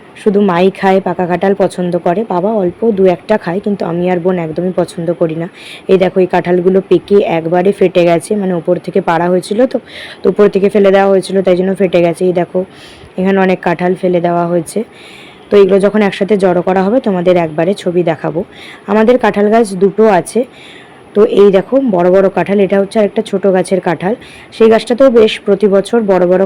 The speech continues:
কাঁঠালই হয়, তবে এবছর সাইজে বড় হয়েছে, তবে অন্য বছরের থেকে তুলনায় একটু ছোট হয়েছে।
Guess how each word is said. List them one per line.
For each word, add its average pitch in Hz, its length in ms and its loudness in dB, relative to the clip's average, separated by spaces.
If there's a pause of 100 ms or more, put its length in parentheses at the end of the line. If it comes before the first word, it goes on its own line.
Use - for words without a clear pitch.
কাঁঠালই 185 360 0
হয়, 214 180 0
তবে 208 160 0 (100)
এবছর 190 320 2 (540)
সাইজে 226 320 4
বড় 233 200 4
হয়েছে, 254 280 4 (140)
তবে 214 260 4
অন্য 202 120 2 (120)
বছরের 220 340 0
থেকে 240 220 0
তুলনায় 214 320 4
একটু - 140 -2 (100)
ছোট 180 220 -2
হয়েছে। 202 360 2